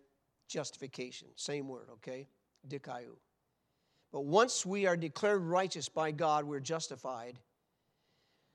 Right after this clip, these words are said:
For the first time in our life, we can and we should live righteously.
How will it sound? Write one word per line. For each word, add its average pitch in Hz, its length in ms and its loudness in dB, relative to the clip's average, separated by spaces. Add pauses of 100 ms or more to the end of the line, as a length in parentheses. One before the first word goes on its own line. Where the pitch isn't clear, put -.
(120)
For 170 140 0
the 160 100 0
first 262 420 4
time 220 300 4
in 190 60 0
our 208 180 4
life, 160 380 0
we 160 200 -2
can 165 920 -2 (460)
and 170 180 -2
we 160 120 -4
should 127 680 -2 (600)
live 175 440 2 (280)
righteously. 135 720 -2